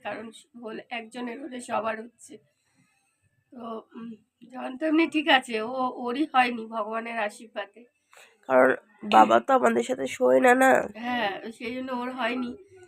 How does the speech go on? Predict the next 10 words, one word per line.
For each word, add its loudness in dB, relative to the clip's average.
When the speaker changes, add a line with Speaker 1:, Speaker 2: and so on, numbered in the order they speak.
Speaker 1:
তো -12
কিন্তু -6
ওর 2
প্রচণ্ড -2
সেই -4
ভুল -12
করে -6
একবার 0
সেই -8
দাঁত -2